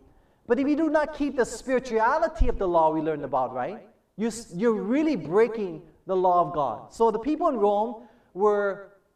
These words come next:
thinking they were being obedient to the law of God, and they're boasting of the obedience to all of God's Ten Commandments,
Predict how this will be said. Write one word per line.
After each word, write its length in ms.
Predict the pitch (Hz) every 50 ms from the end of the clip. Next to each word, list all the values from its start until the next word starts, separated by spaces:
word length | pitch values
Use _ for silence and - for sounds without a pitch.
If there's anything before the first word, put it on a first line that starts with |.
| _ _ _
thinking 380 | 294 330 330 262 330 330 294
they 60 | 247
were 180 | 254 233 226 208
being 260 | 190 - 240 247 240
obedient 520 | 233 196 156 180 233 269 302 320 311 - -
to 60 | 262
the 100 | 262 247
law 180 | 240 233 240
of 100 | 254 214
God, 280 | - 202 190 185 185 190
and 120 | 190 190
they're 120 | 196 202 185
boasting 640 | 151 196 208 254 320 302 - - - 349 311 294 285
of 100 | 214 180
the 260 | 220 208 196 190 - -
obedience 520 | 202 202 160 226 247 262 254 277 254 -
to 60 | - 220
all 240 | 214 233 277 302
of 120 | 294 240 196
God's 360 | 240 240 240 240 240 240 -
Ten 280 | - - 277 285 302 311
Commandments, 880 | 285 - 277 247 233 208 190 180 165 165 180 214 240 - - - -